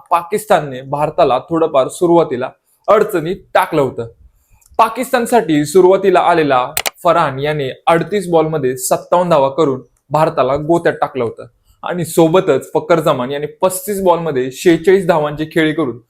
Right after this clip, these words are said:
भारताला आणखीनच कोड्यात टाकलं होतं. पण हे जास्त वेळ टिकणार नव्हतं, कारण भारताचे फिरकी जाळं या आशिया कपमध्ये सर्वात जबरदस्त होतं. फकर जमान आणि साहिब जादा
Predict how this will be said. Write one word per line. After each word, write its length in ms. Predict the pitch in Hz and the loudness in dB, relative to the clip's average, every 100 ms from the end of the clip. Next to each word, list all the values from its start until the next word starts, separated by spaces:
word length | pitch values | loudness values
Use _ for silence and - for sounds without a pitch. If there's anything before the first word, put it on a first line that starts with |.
| _ _ 135 | _ _ -2
भारताला 500 | 135 170 156 131 - - | 0 2 0 0 -4 -2
आणखीनच 540 | 190 190 190 151 - - _ _ _ - | -2 0 -2 -2 -4 -10 _ _ _ 2
कोड्यात 280 | 240 262 196 202 | 4 6 2 0
टाकलं 240 | 190 143 | -2 -6
होतं. 180 | 120 117 - _ _ - | -8 -10 -14 _ _ -2
पण 120 | 160 | 0
हे 520 | 160 175 165 180 139 | 2 0 -2 -8 -2
जास्त 280 | 147 156 - | 0 0 0
वेळ 320 | 165 156 143 - | 2 4 2 0
टिकणार 460 | - - 165 151 | -4 0 2 2
नव्हतं, 300 | 147 117 117 | 0 -4 -4
कारण 360 | 117 143 135 127 | 0 0 0 -2
भारताचे 500 | 135 127 - 156 143 | -2 -4 -4 -6 -6
फिरकी 360 | - 160 160 160 | -4 -4 -2 2
जाळं 240 | 139 123 - _ _ - | 2 0 -6 _ _ 0
या 120 | 214 | 2
आशिया 340 | 208 185 - 170 | 4 2 0 -2
कपमध्ये 460 | 170 170 160 139 135 | -2 -4 -4 -6 -2
सर्वात 520 | 165 156 139 139 147 | 0 2 2 0 0
जबरदस्त 520 | 165 151 147 135 - | 2 2 2 0 -6
होतं. 260 | 120 107 - _ _ _ _ _ | -12 -12 -20 _ _ _ _ _
फकर 300 | - 226 262 | -4 2 4
जमान 340 | 226 240 190 180 | 4 2 0 0
आणि 380 | - 196 190 156 | -2 -2 -2 -4
साहिब 440 | - 175 170 175 | 0 0 0 0
जादा 220 | 165 156 | 0 2